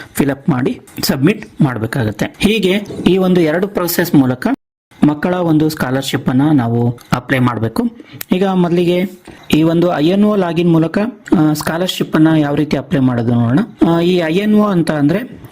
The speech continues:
ಇನ್‌ಸ್ಟಿಟ್ಯೂಟ್ ನೋಡಲ್ ಆಫೀಸರ್ ಅಂತ. ಈ ಸ್ಕೂಲಿನ ಒಂದು ಐ ಎನ್ ಒ ಆಗಿ ಶಾಲೆಯ ಎಚ್ ಎಂ ಅವರು, ಆ, ಕಾರ್ಯನಿರ್ವಹಿಸ್ತಾರೆ. ಮೊದಲಿಗೆ Google-ನಲ್ಲಿ ಈ, ಇಲ್ಲಿ ಕಾಣುವಂತ ಶಾರ್ಟ್‌ಕಟ್ ಅನ್ನ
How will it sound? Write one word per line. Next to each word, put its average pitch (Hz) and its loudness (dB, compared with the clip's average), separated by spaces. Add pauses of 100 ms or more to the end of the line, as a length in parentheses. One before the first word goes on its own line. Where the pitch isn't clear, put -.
(140)
ಇನ್‌ಸ್ಟಿಟ್ಯೂಟ್ 214 0 (400)
ನೋಡಲ್ 165 2 (100)
ಆಫೀಸರ್ 139 -2
ಅಂತ. 120 -2 (320)
ಈ 170 0
ಸ್ಕೂಲಿನ 208 4
ಒಂದು 196 0
ಐ 151 2
ಎನ್ 170 2
ಒ 170 4
ಆಗಿ 165 0 (300)
ಶಾಲೆಯ 143 2
ಎಚ್ 135 -2
ಎಂ 131 4
ಅವರು, 135 -2 (480)
ಆ, 123 -2
ಕಾರ್ಯನಿರ್ವಹಿಸ್ತಾರೆ. 127 -4 (340)
ಮೊದಲಿಗೆ 214 0
Google-ನಲ್ಲಿ 190 0 (200)
ಈ, 175 2
ಇಲ್ಲಿ 180 0
ಕಾಣುವಂತ 165 0
ಶಾರ್ಟ್‌ಕಟ್ 135 -4
ಅನ್ನ 131 2